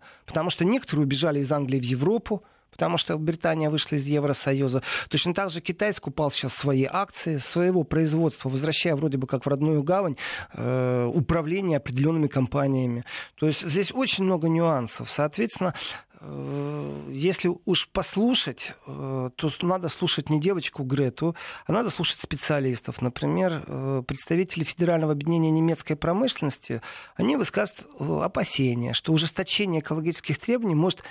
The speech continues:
негативно сказаться на работе промышленных мероприятий. Вот это мне, вот это уже достаточно мне информация. И, м, смысл девочки Греты в-, вообще,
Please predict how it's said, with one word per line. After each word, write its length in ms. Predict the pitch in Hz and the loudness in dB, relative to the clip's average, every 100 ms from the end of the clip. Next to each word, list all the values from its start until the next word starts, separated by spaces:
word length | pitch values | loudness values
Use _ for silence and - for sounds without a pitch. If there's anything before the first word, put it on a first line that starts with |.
| - | -4
негативно 680 | 202 277 262 - 175 147 123 | 0 0 0 0 2 2 -2
сказаться 520 | - 139 185 220 - | -2 -2 0 -2 0
на 80 | 139 | 0
работе 340 | 127 175 - | 0 -2 -4
промышленных 580 | - 117 135 143 127 - | -4 -4 -2 -4 -8 -8
мероприятий. 760 | 139 123 - 113 104 - - - - _ _ - | -6 -6 -8 -8 -10 -12 -16 -18 -20 _ _ -2
Вот 100 | 320 | -2
это 160 | 277 | 0
мне, 160 | 196 208 | -2 -2
вот 220 | 151 196 | -2 -2
это 160 | 302 196 | -2 -2
уже 140 | 202 | -2
достаточно 500 | 165 - 175 - 151 | -2 -2 -2 -2 0
мне 200 | 143 147 | 0 0
информация. 760 | 143 - 120 117 110 - 123 - - - - - | -2 -2 -2 -2 -6 -12 -20 -18 -14 -12 -14 -16
И, 600 | - 147 - 78 160 165 165 | -10 -4 0 0 0 0 0
м, 560 | 160 - - - - - _ _ _ _ _ _ _ - - _ | -2 -6 -14 -14 -18 -20 _ _ _ _ _ _ _ -20 -20 _
смысл 720 | - 208 254 294 - 160 104 | -2 2 4 2 0 -2 -4
девочки 580 | - 131 208 190 - - | -6 -2 0 0 -4 -4
Греты 520 | 143 156 190 180 131 117 - _ | 0 2 2 2 -6 -8 -16 _
в-, 300 | 135 135 127 | -8 -8 -2
вообще, 580 | 135 165 - - 156 123 | 0 0 0 0 0 0